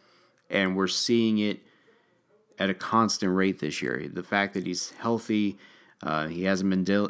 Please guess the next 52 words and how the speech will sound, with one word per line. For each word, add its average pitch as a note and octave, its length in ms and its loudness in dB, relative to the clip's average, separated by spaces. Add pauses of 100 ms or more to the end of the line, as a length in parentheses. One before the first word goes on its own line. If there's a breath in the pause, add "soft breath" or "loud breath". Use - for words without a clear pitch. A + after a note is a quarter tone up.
dealing G2 260 2
with F#2 120 -2
the F2 80 -4
nagging F#2 420 0
injuries, G2 600 0 (460 loud breath)
and G2 480 0 (340)
realistically, B2 800 4
he's G2+ 260 0
kind B2 220 2
of G2 140 0
built A2 240 4
off G#2 240 4
this F#2+ 140 0
performance F#2+ 420 -2
from F#2+ 180 -2
how G2 180 2
he G2 60 2
did G2 140 0
in F#2 80 0
the F2 60 -2
playoffs. E2+ 420 -2
You D#2 60 -4
remember F#2 340 0
in F2 80 -2
the D#2 60 -6
playoffs, G2+ 480 2
he F#2 100 -2
was E2+ 220 -2 (120)
absolutely G2 1040 -2
ridiculously F#2 720 -4
good A2 180 2
against F2 240 -2
the F#2 60 -8
Sharks. - 460 2 (600 loud breath)
And G#2 380 2
the C#3+ 140 -2
only B2 340 2
concern A2+ 600 2
that E2 120 0
you F#2 140 -2
had G2+ 360 2
if F2+ 180 -2
you F#2 160 2
were F2+ 260 2
someone F#2+ 440 0
who F#2+ 100 -4
was F2 120 -4
critical B2 420 0
of F#2 120 -2
Pacioretty F#2 600 -2
not F#2 320 0
mi-, G#2+ 140 0